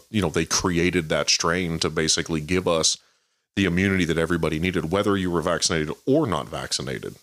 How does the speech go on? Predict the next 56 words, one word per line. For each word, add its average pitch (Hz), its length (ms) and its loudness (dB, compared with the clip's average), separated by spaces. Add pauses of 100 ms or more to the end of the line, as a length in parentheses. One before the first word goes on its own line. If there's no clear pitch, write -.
(140)
right? 87 260 0
So - 160 0
now 92 180 0
that 92 120 0
everybody 92 380 0
has 104 360 -2
it, 82 200 0
you're 90 160 -2
less 78 260 0
susceptible 82 580 -2
to 85 80 0
getting 80 200 -2
it 76 100 -2
again 156 300 0
because, 101 340 2 (440)
you 104 80 0
know, 95 120 2
as 92 140 2
we 98 100 2
went 95 300 0
through, 92 500 2 (120)
"Get 104 140 0
the 107 80 0
vaccine, 92 400 0
you 90 120 2
won't 85 240 0
get 76 160 0
it." 76 140 -2 (240)
Not 82 240 -2
true. 64 260 -2 (240)
"Get 92 100 -2
the 90 80 -2
vaccine, 85 420 -2
you 85 60 -4
can't 85 260 -4
spread 123 300 2
it." 64 120 -6 (260)
Also 87 420 2
not 73 280 -2
true. 71 360 -4 (160)
N-, 95 100 0 (140)
none 101 220 2
of 95 120 0
those 90 240 2
things 76 300 -2
were 73 140 -2
true. 101 460 4 (360)
Um, 80 480 -2
and 101 180 0
then 107 180 2
it 101 120 2
was, 87 360 2
"Well, 90 200 0
if 95 160 -2
you're 85 100 0
vaccinated 101 680 0